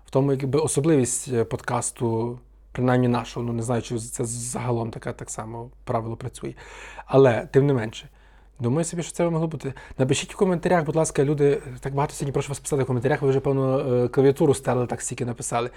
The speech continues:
Напишіть, справді, чи вам би було цікаво від нас якісь інші формати, окрім подкасту, ми би подумали над тим, а може запропонуйте, які вам, вам формати цікаві.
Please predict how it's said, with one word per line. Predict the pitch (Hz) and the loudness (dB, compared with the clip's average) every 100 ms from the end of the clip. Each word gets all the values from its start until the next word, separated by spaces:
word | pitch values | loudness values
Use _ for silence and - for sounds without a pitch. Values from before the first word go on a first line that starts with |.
| - - - | -16 -20 -8
Напишіть, | 123 123 165 170 | -4 -2 -2 -2
справді, | - 165 135 131 127 | 0 2 6 6 6
чи | - | 2
вам | 147 165 | 0 0
би | |
було | 151 160 | 2 0
цікаво | 143 170 160 151 147 | 2 4 6 6 4
від | 139 135 | 2 0
нас | 156 - | -2 -2
якісь | 135 - | -6 -4
інші | 143 139 | -2 -2
формати, | 135 139 139 131 | 0 0 0 0
окрім | 135 123 | 0 0
подкасту, | 117 147 160 - 147 - - - - | 0 0 0 0 -2 -4 -20 -10 0
ми | 135 | 2
би | 135 | 2
подумали | 135 135 139 131 | 2 2 2 2
над | 127 120 | 2 0
тим, | 160 165 | 0 2
а | |
може | 127 135 | 2 2
запропонуйте, | 120 - - 143 131 | 2 -2 2 2 4
які | 123 135 | 4 4
вам, | 127 127 - | 4 2 2
вам | 135 127 120 - | 2 2 -2 -4
формати | 135 131 123 | 0 0 -2
цікаві. | 127 - 151 160 | -6 0 0 0